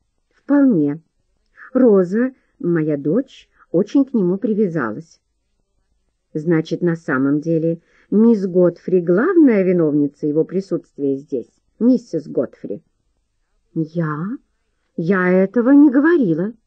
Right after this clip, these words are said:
«Позвольте мне», вкратчиво заговорил судья, «насколько хорошо играл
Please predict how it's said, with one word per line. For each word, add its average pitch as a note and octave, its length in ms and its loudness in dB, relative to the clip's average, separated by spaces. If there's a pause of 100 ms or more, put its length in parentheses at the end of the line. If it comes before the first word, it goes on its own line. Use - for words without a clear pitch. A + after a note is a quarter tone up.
(1300)
«Позвольте B3+ 880 0
мне», A#3+ 680 4 (520)
вкратчиво E3 600 -4
заговорил E3 500 -4
судья, E3 540 -6 (760)
«насколько C4+ 640 2
хорошо F3 460 -2
играл B3+ 360 -2